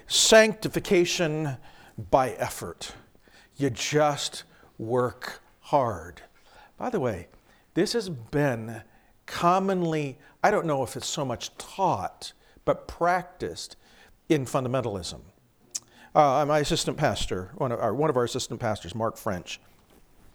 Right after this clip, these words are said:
grew up within fundamentalism, was, um, uh, was, um, the assistant to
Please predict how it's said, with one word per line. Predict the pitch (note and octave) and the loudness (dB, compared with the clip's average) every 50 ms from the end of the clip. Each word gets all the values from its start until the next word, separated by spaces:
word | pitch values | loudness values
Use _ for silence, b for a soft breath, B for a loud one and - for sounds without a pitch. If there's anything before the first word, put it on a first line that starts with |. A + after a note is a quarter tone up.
| - - - - | -14 -8 -4 0
grew | A#2+ C#3+ D3+ E3 D#3+ | 2 4 4 6 8
up | D3+ D#3 D#3 D3+ - C#3+ | 8 8 6 6 0 -2
within | C#3 - C#3+ B2+ A#2 | -2 0 0 -2 0
fundamentalism, | - C3+ B2+ A#2+ A#2+ C#3 D3+ D3+ C#3+ C3 A#2 C#3 C3 - B B B B B B | 0 0 0 2 2 2 4 4 2 2 0 -4 -6 -6 B B B B B B
was, | C#3+ C3 B2+ A2+ - - | 2 2 4 2 2 0
um, | A#2+ A2+ G#2 G2+ G#2+ B B B B B B B B - | 0 0 0 -4 -8 B B B B B B B B 4
uh, | - F#2+ F#2+ F2 - - - - - _ _ - - - - - - - | 4 4 4 0 -4 -6 -8 -16 -18 _ _ -20 -20 -20 -20 -16 -6 -2
was, | F3 D3 C#3+ C3+ B2 A#2 G#2+ - - - - | 2 2 4 4 2 2 0 -2 -4 -4 -2
um, | - B2 G2+ F#2+ F#2+ A#2+ | -2 -2 -2 -2 -6 -6
the | A#2+ G#2+ | -6 -6
assistant | A2 - - - D3 - - - - C3+ A#2+ A#2 - - - | -4 -2 0 0 0 0 -2 -2 -2 -2 -2 -2 -6 -8 -10
to | - - G#2 F#2 F2+ | -8 -6 -6 -6 -6